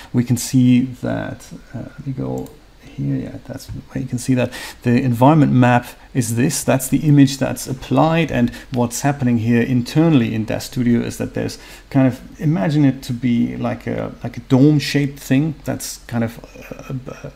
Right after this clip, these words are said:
above the scene, like, far away. And this image is like a three hundred sixty degree image that's projected to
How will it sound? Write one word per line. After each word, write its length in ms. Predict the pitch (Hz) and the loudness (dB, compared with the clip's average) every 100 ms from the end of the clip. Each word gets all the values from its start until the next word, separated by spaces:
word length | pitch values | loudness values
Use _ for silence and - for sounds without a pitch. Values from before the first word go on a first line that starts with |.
| - | -8
above 420 | 143 123 123 120 | -4 0 -2 -2
the 100 | 127 | -8
scene, 460 | 113 - 123 131 139 | -8 -2 2 4 2
like, 140 | 120 | -2
far 440 | - - 117 123 117 | -10 -8 -2 0 0
away. 440 | 117 123 135 139 - - - - | 2 4 4 2 -4 -14 -14 -14
And 320 | - 120 120 120 165 | -4 2 2 0 -4
this 440 | 139 120 151 - - | -6 0 0 0 0
image 480 | 143 175 170 - - - | 0 0 -4 -10 -12 -14
is 120 | 131 | -6
like 180 | 123 117 | -6 -6
a 60 | 117 | -8
three 280 | - 151 | -2 4
hundred 160 | 147 127 | 4 2
sixty 280 | - 117 120 | -2 -6 -4
degree 380 | 120 120 120 131 | -2 0 2 2
image 180 | 147 | 0
that's 160 | 127 117 | -2 -8
projected 600 | - 120 135 135 135 - | -8 -2 -2 0 -4 -6
to 340 | - 131 120 | 0 2 2